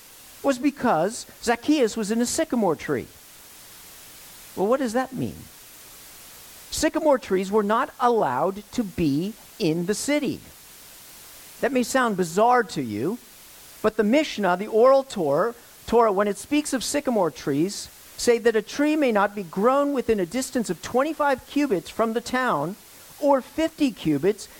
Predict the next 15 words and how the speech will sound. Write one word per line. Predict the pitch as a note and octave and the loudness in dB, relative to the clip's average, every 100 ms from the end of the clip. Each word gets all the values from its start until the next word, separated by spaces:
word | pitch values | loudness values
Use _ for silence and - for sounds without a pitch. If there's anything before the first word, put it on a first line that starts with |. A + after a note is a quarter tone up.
| G#3+ | -6
if | C4 B3+ | -4 -2
it | C4 | -4
is | B3 | -6
a | A#3 | -8
carob | - C#4 C#4+ F#3+ F3+ F#3+ - - | -4 2 2 4 0 -2 -12 -6
or | - B3 | 2 2
a | |
sycamore | B3 - D#4 C4+ G3 D3+ | 2 -4 -2 0 0 0
tree. | - D#3 A2+ - - - - - - - - - - - - - - - - | -2 -6 -6 -8 -20 -20 -20 -20 -20 -20 -20 -20 -20 -20 -20 -20 -20 -12 0
One | B3+ | 2
of | C4 | 4
the | |
reasons | C4 C4 A3 E3+ | 2 0 -2 0
why | A#3 B3+ B3+ | 2 4 2
is | F#3+ D#3 | 0 -2